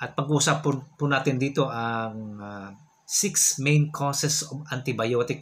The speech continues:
resistance. Bago tayo magtuloy, ano ba yung antibiotic? Antibiotic is any antimicrobials that inhibit or any medicines that inhibit the growth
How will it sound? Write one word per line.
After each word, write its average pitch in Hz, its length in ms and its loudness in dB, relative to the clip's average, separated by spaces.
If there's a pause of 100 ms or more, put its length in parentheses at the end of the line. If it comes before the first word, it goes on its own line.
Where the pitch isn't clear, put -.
resistance. - 920 -6 (1160)
Bago 135 300 0
tayo 160 180 4
magtuloy, 156 380 4
ano 175 100 2
ba 233 140 4
yung 190 100 2
antibiotic? 131 560 2
Antibiotic 147 800 0
is 143 460 -4
any 151 500 6 (960)
antimicrobials 131 1400 2 (800)
that 131 320 -4
inhibit 135 720 -2 (880)
or 120 160 -6
any 170 160 2
medicines 185 480 2
that 120 160 -6
inhibit 143 720 -2
the 110 160 -4
growth 139 480 2